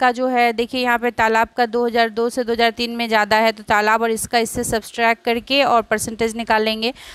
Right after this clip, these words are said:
फिर इसका निकालेंगे और उस सब में हम देखेंगे कि कौन से क्षेत्र में सबसे ज़्यादा वृद्धि हुई है friends। तो इसमें क्या निकलेगा आपका फ़ोर वाला तो बता दिए ना, फ़ोर पॉइंट वन नाइन निकलेगा बी का, नलकूप द्वारा आपका देखिए निकाल के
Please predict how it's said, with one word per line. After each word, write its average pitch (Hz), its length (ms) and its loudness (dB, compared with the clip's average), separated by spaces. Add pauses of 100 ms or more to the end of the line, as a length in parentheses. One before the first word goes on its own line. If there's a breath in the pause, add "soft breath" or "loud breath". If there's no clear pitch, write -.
(120)
फिर 254 120 4
इसका 247 280 2
निकालेंगे 233 540 0
और 247 240 0
उस 254 260 -8
सब 262 200 2
में 277 200 -4
हम 269 220 -4
देखेंगे 254 560 -2 (400 loud breath)
कि 285 300 4 (140)
कौन 269 220 4
से 311 180 0
क्षेत्र 269 360 0
में 262 140 -2
सबसे 269 360 0
ज़्यादा 240 280 4
वृद्धि 226 400 -2
हुई 240 240 0
है 220 120 0
friends। 233 400 -6 (500 loud breath)
तो 269 440 4
इसमें 269 520 -4
क्या 269 240 0
निकलेगा 254 540 2
आपका 233 440 0
फ़ोर 262 300 0
वाला 254 340 2
तो 262 140 -4
बता 247 280 2
दिए 262 140 -4
ना, 311 100 -2
फ़ोर 269 260 -2
पॉइंट 254 300 -4
वन 247 180 -4
नाइन 240 300 -2
निकलेगा 220 420 0
बी 208 240 -8
का, 214 200 2
नलकूप 240 600 -2
द्वारा 254 380 4
आपका 254 400 0
देखिए 247 340 -6
निकाल 247 380 -2
के 269 200 -6